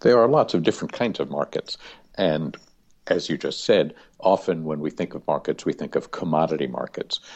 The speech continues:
And the job of a commodity market is to find a price at which supply equals demand. And then you can use that price to deal anonymously with other people. You don't care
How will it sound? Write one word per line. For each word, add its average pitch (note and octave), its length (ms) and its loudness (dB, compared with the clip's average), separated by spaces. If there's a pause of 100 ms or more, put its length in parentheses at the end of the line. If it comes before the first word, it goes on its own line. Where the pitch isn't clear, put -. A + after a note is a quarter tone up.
(220)
And C#2+ 100 -4
the C#2+ 60 4
job D2+ 320 4
of D2 140 -2
a C#2+ 40 0
commodity A#2 520 -2
market D2+ 340 -4
is C#2+ 160 -4
to - 100 -8
find C#2+ 380 -2
a - 60 -2
price - 480 -4
at - 120 -10
which - 240 -8
supply - 340 -4
equals - 300 -10
demand. G2+ 440 -2
And D2+ 120 0
then F2 120 2
you D#2 100 4
can - 300 -6 (420)
use E2 220 2
that D2 220 2
price C#2+ 300 2
to - 120 -8
deal C#2+ 280 -2
anonymously D#2 760 0
with C2+ 160 -2
other - 180 0
people. - 380 0
You B1+ 80 -6
don't - 320 -6
care B1+ 480 2